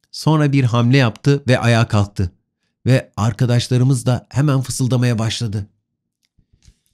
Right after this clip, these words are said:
"Bir oyalama hamlesi iyi düşünülmüş fakat bunu sakın kanmayın. Değişme yapılmasına zorlayın. Mutlaka değişme yapılsın. O zaman biz berabere durumuna geliriz ve hasmınıza artık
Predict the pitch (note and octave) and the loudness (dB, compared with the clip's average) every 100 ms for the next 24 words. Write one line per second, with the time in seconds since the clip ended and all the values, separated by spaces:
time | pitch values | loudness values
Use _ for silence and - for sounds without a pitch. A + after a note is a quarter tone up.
0 | - C#3+ - B2+ C3 C#3+ C3+ A#2 A#2 B2+ | 0 0 0 0 2 2 2 0 0 -2
1 | - C#3+ E3+ D#3+ C3+ - B2+ B2 B2+ - | -2 -2 0 0 0 0 2 2 0 -2
2 | B2+ B2 C#3 - E3 - - B2+ E3 - | -4 -4 -4 -2 -2 -2 -4 -2 -2 -4
3 | - D#3+ D3 C3 D3 - _ _ _ G#2+ | -4 0 2 2 0 -6 _ _ _ -4
4 | C#3 C3+ D3 D3+ C3+ - - B2 - E3 | -4 -4 -2 -2 -2 -4 -4 -4 -4 -2
5 | D#3 - F2+ C3 C3+ - D#3 - B2+ - | -2 -2 -2 0 0 0 -4 -4 -6 -4
6 | C#3+ C#3+ B2+ - D3 B2+ C3 C3 C#3+ - | -2 -2 -2 -2 -2 -2 -6 -4 -4 -4
7 | - - A#2 C#3+ C#3+ D#3 D#3+ - - B2+ | -16 -10 -6 -2 -2 0 -2 -2 -4 -2
8 | C3 C#3 D3+ E3+ D3 C3+ C3 B2+ C3+ D#3+ | -2 -2 -2 -2 -4 -4 -4 -4 -2 0
9 | E3+ - - _ D3 C3 - E3+ E3+ C#3 | -2 -6 -20 _ -2 -2 -4 -2 -2 -2
10 | B2+ D3 F#3+ E3+ | -6 -6 -6 -6